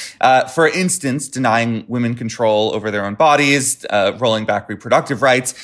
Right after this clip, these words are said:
You do not see judges or conservative attorneys justifying this on the basis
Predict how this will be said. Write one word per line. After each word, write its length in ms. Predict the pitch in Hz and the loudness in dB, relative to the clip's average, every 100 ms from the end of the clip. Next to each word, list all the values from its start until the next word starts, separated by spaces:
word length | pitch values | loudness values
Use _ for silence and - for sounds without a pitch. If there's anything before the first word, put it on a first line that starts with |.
| - - | -20 -8
You 120 | 156 | -4
do 220 | 165 170 214 | -2 2 4
not 320 | 214 214 170 | 4 2 0
see 800 | - 190 208 190 135 113 147 208 - - | -4 -2 -2 -2 -2 -2 -2 -4 -12 -10
judges 580 | 120 147 135 120 117 127 | 0 4 4 2 0 0
or 60 | 117 | -2
conservative 480 | 127 127 127 120 | -4 -2 0 0
attorneys 520 | 107 - 127 110 117 120 | -2 -2 0 0 -2 0
justifying 600 | 143 139 147 127 123 117 | 0 0 0 2 2 2
this 200 | 110 123 | 0 0
on 120 | 110 | -2
the 80 | 107 | -2
basis 600 | 110 107 - 101 101 | -4 -4 -2 -2 -2